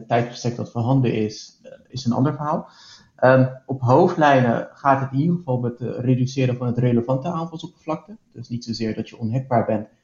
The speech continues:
maar wat is nou relevant voor de situatie van de vestiging die je in dat, eh, in dat land hebt? Ehm, daarbij vooral kijken om de bewegingsvrijheid van de aanvaller, eh, in te perken. Eh, en de middelen hebben om te zien dat je kan, eh,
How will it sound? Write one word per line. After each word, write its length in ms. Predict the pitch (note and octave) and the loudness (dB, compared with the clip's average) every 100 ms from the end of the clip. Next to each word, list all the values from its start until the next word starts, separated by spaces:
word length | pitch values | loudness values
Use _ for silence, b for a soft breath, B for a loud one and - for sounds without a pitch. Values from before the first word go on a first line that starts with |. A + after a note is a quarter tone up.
| _ _ | _ _
maar 100 | A2+ | 0
wat 100 | C3 | 2
is 120 | C3+ | 2
nou 160 | C3 A#2+ | 2 2
relevant 500 | A#2+ A#2 A2+ A#2+ A2 | 4 2 2 -2 -2
voor 120 | - | -4
de 60 | A2+ | -10
situatie 680 | - G#2 A2 A2+ A2+ A2+ A2+ | -6 -6 0 0 0 -6 -6
van 200 | A2 G#2+ | -6 -6
de 100 | G#2 | -6
vestiging 540 | - B2 D3 - C#3+ C#3 | -4 -6 -6 -14 -14 -8
die 120 | C#3+ | -6
je 120 | C#3+ | -6
in 100 | C#3 | -6
dat, 240 | C#3 C3+ - | -6 -8 -8
eh, 100 | C#3 | -8
in 200 | C3+ C#3+ | -6 -4
dat 120 | C#3 | -4
land 220 | C#3 C3+ | -2 -2
hebt? 180 | - - _ B B B B _ | -4 -12 _ B B B B _
Ehm, 400 | - A#2+ A#2+ A#2 A2 - _ | 4 6 8 4 2 -8 _
daarbij 380 | - C#3 C3+ B2 | 4 4 6 4
vooral 280 | - C#3 D#3+ | 4 4 4
kijken 440 | D3 A#2+ - A#2+ - | 4 2 0 -8 -4
om 200 | A#2+ A2+ | -2 0
de 80 | A2+ | 2
bewegingsvrijheid 760 | A2+ C3+ C#3 C3+ C3 A#2+ A#2 | 4 4 2 -2 -2 -2 -2
van 80 | A#2 | -2
de 60 | A2 | 0
aanvaller, 600 | C3+ E3+ F3 E3 D#3+ - | 0 0 -2 -4 -4 -12
eh, 120 | - D3+ D3 | -8 -6 -6
in 160 | D#3 D3+ | -4 -4
te 100 | C#3+ | 0
perken. 480 | C#3+ C#3 F3 F3 _ _ _ b b _ | 2 2 0 -6 _ _ _ b b _
Eh, 360 | C3+ C#3 C#3+ C#3+ | 4 8 8 6
en 80 | C#3+ | 6
de 60 | |
middelen 320 | C#3 D3 C#3+ | 6 6 6
hebben 220 | C3 C3 - | 6 4 2
om 180 | B2 A#2+ | -2 0
te 100 | B2 | 0
zien 220 | B2 A#2+ | 0 0
dat 160 | A#2+ | -2
je 80 | - | -6
kan, 260 | - A#2 | -6 -4
eh, 60 | A2+ | -2